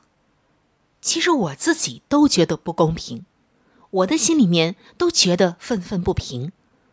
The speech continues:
我又怎么给孩子讲呢？也或许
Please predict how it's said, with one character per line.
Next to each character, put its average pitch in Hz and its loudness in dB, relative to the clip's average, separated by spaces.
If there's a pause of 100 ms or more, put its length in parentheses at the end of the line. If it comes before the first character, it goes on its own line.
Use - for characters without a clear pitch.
(320)
我 196 0
又 320 0
怎 156 -4
么 226 4
给 160 0
孩 - -6
子 277 0
讲 147 -4
呢？ - -16 (1400)
也 165 -4
或 - 0
许 139 -4